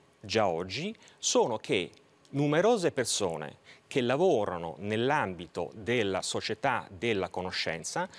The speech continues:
stanno perdendo occasioni di lavoro.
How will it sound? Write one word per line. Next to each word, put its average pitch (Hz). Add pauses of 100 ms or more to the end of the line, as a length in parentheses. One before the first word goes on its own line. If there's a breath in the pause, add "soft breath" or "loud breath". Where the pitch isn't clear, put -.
(100)
stanno 95 (100)
perdendo 175
occasioni 127
di 117
lavoro. 80